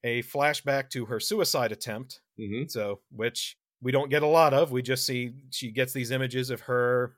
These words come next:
Speaker 1: slitting her wrists and then drinking from a glass of water, which she then drops and it shatters. And that's all we pretty much get of that with Sarah. And then we cut to a scene with Nancy.
Speaker 2: Yes.
Speaker 1: So I, I need to say something about this. This movie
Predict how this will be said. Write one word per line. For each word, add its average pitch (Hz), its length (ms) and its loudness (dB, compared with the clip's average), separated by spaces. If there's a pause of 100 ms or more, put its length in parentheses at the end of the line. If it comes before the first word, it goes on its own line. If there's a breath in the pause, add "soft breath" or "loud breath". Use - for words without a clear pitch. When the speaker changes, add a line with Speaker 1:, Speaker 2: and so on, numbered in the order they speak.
Speaker 1:
slitting 143 340 -2
her 151 80 0
wrists 139 460 0
and 117 120 -8
then 120 120 -2
drinking 127 300 -4
from 123 180 -6
a 110 40 -8
glass 113 300 -4
of 110 80 -10
water, 180 320 2
which 147 160 -2
she 104 140 -10
then 95 180 -12
drops 127 340 -6
and 98 120 -12
it - 80 -14
shatters. 127 640 -2 (280)
And 135 140 0
that's 143 160 4
all 269 120 4
we 247 120 -2
pretty 262 180 -2
much 202 180 -2
get 196 140 0
of 175 120 4
that 170 180 2
with 139 80 0
Sarah. 117 460 0 (440)
And 170 140 4
then 220 100 4
we 302 120 -6
cut 254 260 0
to 233 100 -2
a 190 60 2
scene 180 280 -2
with 151 140 0
Nancy. 131 540 -4 (440)
Speaker 2:
Yes. 165 300 8
Speaker 1:
So 151 280 6 (600)
I, 190 200 4 (120)
I 185 120 6
need 247 160 2
to 226 40 0
say 220 200 8
something 165 320 2
about 120 280 2
this. 120 200 2
This 214 260 0
movie 233 400 0